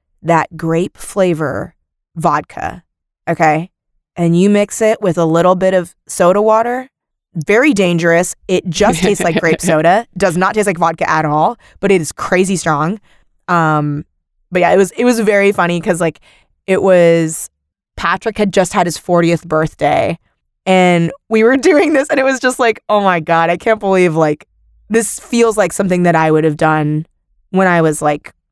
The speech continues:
Speaker 1: you know, twenty-one," but it was fun to do it.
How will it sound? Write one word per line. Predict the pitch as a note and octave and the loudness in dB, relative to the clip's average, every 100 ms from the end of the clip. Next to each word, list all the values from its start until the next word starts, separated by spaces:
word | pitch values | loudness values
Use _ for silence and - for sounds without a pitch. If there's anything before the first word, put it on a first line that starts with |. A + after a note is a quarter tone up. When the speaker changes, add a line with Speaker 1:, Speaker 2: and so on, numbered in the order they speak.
| _ | _
Speaker 1:
you | - E3+ | -4 -2
know, | D3 D#3 | 0 -4
twenty-one," | - F#3 E3 D#3 - _ _ - D#3 C#3+ C3 D#3+ E3+ _ _ _ _ | -4 0 2 0 -4 _ _ -4 -2 -2 -2 -4 -6 _ _ _ _
but | - | 0
it | E3 | 0
was | F3 - | 0 -2
fun | G3+ F#3+ | 0 2
to | F3 | 0
do | D#3 D3+ | 0 0
it. | C#3+ C3 | -2 -8